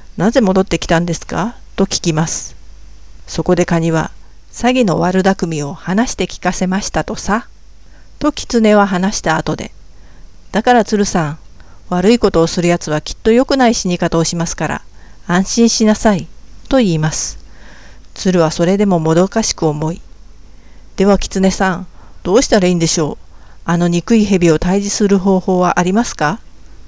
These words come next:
と聞くと、狐は澄ました顔で、そんなの簡単ですよ。あなたたちは丈夫な羽を持っているから、都に飛んで行って天使様のところへ行って、金銀か宝石のような宝物を持ってきて、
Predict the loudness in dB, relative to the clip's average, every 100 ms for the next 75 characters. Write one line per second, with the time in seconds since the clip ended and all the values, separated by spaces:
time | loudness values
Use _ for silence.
0 | -6 -6 -6 -10 -4 -2 -2 -10 -18 -20
1 | -20 -16 -10 -2 2 2 2 0 0 0
2 | 0 0 -2 -4 -10 -16 -18 -18 -20 -20
3 | -20 -20 -20 -18 -8 -4 0 2 0 0
4 | 0 0 0 2 0 2 2 2 0 -8
5 | -18 -20 -20 -8 0 2 2 2 0 0
6 | 0 2 4 4 4 4 4 4 4 2
7 | 0 0 0 -4 -4 -10 -18 -20 -20 -6
8 | 2 2 4 4 4 4 6 4 2 -2
9 | 0 0 0 0 2 2 -2 0 2 2
10 | 0 -8 -10 -10 -14 -20 -20 -20 -16 0
11 | 2 2 2 -2 -4 -2 0 0 0 0
12 | 2 4 4 0 -2 0 2 4 2 2
13 | 0 -4 -6 -6 -6 -8